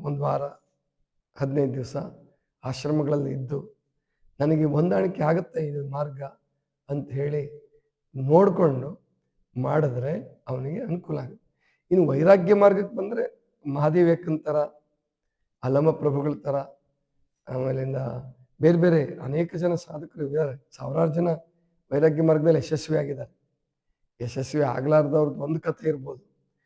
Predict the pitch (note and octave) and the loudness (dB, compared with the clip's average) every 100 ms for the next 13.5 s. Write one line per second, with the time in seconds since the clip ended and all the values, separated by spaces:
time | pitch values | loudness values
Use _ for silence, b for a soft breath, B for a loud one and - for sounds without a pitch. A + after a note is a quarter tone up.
0 | _ _ - C3 E3+ F3 F3+ F3 D#3+ D#3 | _ _ -4 -2 -2 -2 4 6 6 4
1 | E3 E3 G#3+ - _ - D3 D3+ D3 D3 | 4 4 0 -8 _ 0 4 4 2 -8
2 | C#3 - C3 C#3+ C#3 C#3+ G#3+ _ _ _ | -10 -16 -10 -6 -6 -8 -12 _ _ _
3 | _ _ _ - C3+ D3 C#3 D#3+ D3 C#3+ | _ _ _ -12 -2 -2 2 2 4 2
4 | C#3+ D#3 D3 C3+ - - C#3 C#3 D3+ B2 | 0 0 -2 -6 -14 -8 -6 -2 -2 -4
5 | - D3 C3 C#3+ C3+ C#3 B2+ - C3+ B2+ | -6 -6 -4 -6 -8 -10 -10 -8 -8 -8
6 | B2+ D3 C3+ C#3+ C3+ - C#3 A#2+ A#2+ _ | -6 -6 -4 -4 -6 -8 -10 -12 -16 _
7 | _ _ _ _ _ _ _ - D#3+ G#3+ | _ _ _ _ _ _ _ -2 0 0
8 | G#3 G#3+ F3 F#3 G#3 F#3 G#3+ A3 - F#3 | 2 4 6 4 2 4 6 4 2 2
9 | F#3 D#3+ E3 D3 C3 - _ _ _ _ | 2 0 -2 -4 -8 -16 _ _ _ _
10 | _ _ _ _ - C3+ C3+ - E3 - | _ _ _ _ -4 -2 -2 -2 -6 -6
11 | - - _ _ C#3 B2 C#3 F#3+ G#3+ F#3+ | -16 -20 _ _ -4 -2 0 2 2 2
12 | D3 D3+ E3+ E3 D#3 D#3 E3 D3+ D3+ A#3+ | 2 2 2 0 -2 -6 -10 -10 -12 -12
13 | C3+ C3+ - C3 | -14 -18 -20 -20